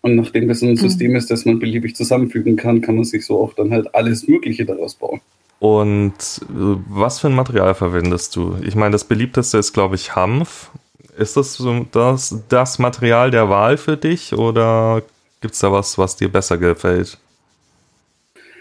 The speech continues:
Speaker 1: Es kommt tatsächlich drauf an. Und da kann man schon so, eigentlich auch schon zu dem Punkt, was ein perfektes Seil ausmacht. Es, es gibt kein perfektes Material, es,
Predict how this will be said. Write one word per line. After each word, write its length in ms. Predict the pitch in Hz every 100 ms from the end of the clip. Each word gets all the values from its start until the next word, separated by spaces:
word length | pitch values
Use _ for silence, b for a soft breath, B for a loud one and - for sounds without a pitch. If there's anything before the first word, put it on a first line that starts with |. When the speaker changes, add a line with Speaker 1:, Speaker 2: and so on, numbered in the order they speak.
| B B _
Speaker 1:
Es 180 | - -
kommt 360 | - 226 240 -
tatsächlich 720 | 135 - 160 160 120 127 -
drauf 440 | - 113 110 - -
an. 380 | 123 - - - _ _ _ _ B B B B
Und 100 | -
da 80 | 143
kann 160 | 147 165
man 80 | 151
schon 160 | 156
so, 280 | 139 135 - - 120 - - _ _ _
eigentlich 280 | 131 151 143
auch 100 | 147
schon 160 | - 143
zu 120 | 143
dem 160 | 131
Punkt, 280 | 123 143 143
was 140 | - 151
ein 80 |
perfektes 440 | - 127 127 - -
Seil 140 | 131
ausmacht. 320 | 139 113 110
Es, 160 | - -
es 260 | - - -
gibt 340 | 143 - -
kein 220 | - 113
perfektes 440 | 117 120 123 123 117
Material, 520 | 107 - 107 104 120
es, 380 | - - -